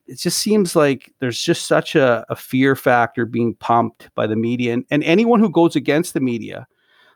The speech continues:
like Scott Moe, in my mind, you know, I think some of these premiers, but they, they know there's a beheading coming. If you, y-, you'd all, like, look at Kenney. That's what he essentially tried to do. Kenney tried to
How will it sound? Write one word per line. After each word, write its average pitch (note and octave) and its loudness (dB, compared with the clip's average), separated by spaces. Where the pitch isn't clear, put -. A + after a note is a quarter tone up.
like C3 -4
Scott E3+ 2
Moe, C#3+ 2
in C3 -2
my A#2+ -2
mind, B2+ 0
you C3+ -2
know, A#2+ -2
I C3 -4
think G#3 -4
some A3+ -2
of F3+ 0
these D3 -2
premiers, C#3+ 0
but D3 -2
they, D3+ 2
they D3+ 2
know E3+ 4
there's F#3+ 2
a D3+ -4
beheading D3+ 0
coming. A#2+ -4
If A2 -12
you, C3 -6
y-, C3+ -2
you'd D3+ 0
all, E3+ 4
like, E3 0
look F#3+ -2
at G#3+ -4
Kenney. G3 0
That's B2+ -2
what E3+ -2
he E3 0
essentially E3+ -2
tried D#3 -2
to C3+ -4
do. C#3 -4
Kenney D#3 -2
tried C#3+ 0
to C3+ -4